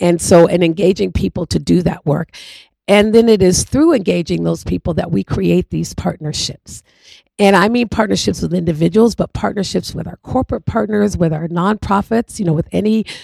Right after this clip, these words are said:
non-government organization, even with other governments, right? We cannot do this work alone. We cannot save a city. We cannot, we can't fix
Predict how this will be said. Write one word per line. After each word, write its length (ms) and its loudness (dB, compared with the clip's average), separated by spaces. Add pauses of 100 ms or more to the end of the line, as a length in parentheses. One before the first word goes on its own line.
(120)
non-government 640 2
organization, 640 2 (260)
even 280 0
with 200 2
other 240 6
governments, 760 -2
right? 220 -6
We 160 -6
cannot 760 -6
do 280 4
this 320 -4
work 360 -2 (180)
alone. 560 2 (400)
We 100 -4
cannot 380 2
save 220 0
a 60 -4
city. 280 2
We 140 0
cannot, 360 -4
we 140 -2
can't 260 -4
fix 300 -4